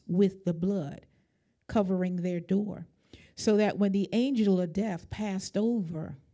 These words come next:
when he saw the blood of the lamb, he did what? He passed over their house.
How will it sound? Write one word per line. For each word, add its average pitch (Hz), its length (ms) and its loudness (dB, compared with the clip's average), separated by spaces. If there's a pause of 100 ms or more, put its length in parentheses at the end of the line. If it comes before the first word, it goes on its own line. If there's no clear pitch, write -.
(640)
when 180 140 2
he 226 180 2
saw 226 480 0
the 180 140 -4
blood 185 640 -4 (600)
of 190 200 2
the 185 120 2
lamb, 185 520 -2
he 208 180 -2
did 190 160 2
what? 180 260 -2
He 196 220 -2
passed 175 540 -8 (100)
over 175 760 0 (640)
their 175 260 2
house. - 640 -6